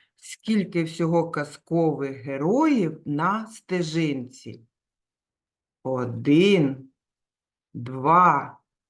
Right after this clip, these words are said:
три, чотири, п'ять, шість, сім, вісім, дев'ять, десять.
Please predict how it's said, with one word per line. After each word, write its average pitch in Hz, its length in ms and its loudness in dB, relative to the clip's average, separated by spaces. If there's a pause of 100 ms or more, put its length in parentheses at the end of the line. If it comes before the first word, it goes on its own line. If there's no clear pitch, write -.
(400)
три, 165 680 2 (640)
чотири, 196 1120 -2 (560)
п'ять, 165 840 -4 (600)
шість, - 1000 -8 (920)
сім, 180 840 -6 (760)
вісім, 175 1120 -2 (500)
дев'ять, 254 1120 0 (380)
десять. 170 920 -6